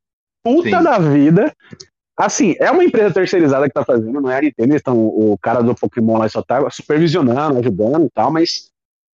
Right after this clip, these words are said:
Speaker 1: mesmo assim, tá ligado? Tipo, co-, porra, é o nome do teu jogo, é o nome da tua franquia que tá sendo levado ali, tá ligado? Você tem que, você tem que dar uma atenção, você tem que ver, tipo,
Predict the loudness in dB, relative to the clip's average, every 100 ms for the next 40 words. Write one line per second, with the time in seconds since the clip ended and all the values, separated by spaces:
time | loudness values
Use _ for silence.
0 | -4 0 2 4 2 0 -2 -2 0 -4
1 | -4 -6 -8 -8 -8 -8 -4 -4 -2 -4
2 | -4 -2 -2 0 2 2 0 0 0 2
3 | 0 0 0 0 -2 0 0 0 -4 -4
4 | -2 -2 -2 -6 -12 -14 -20 _ -20 -20
5 | -20 -14 -12 -4 -4 -4 -8 -6 -4 -4
6 | 0 0 0 0 -2 -4 -6 -4 -2 -2
7 | -4 -6 -2 0 0 0 -2 -4 -6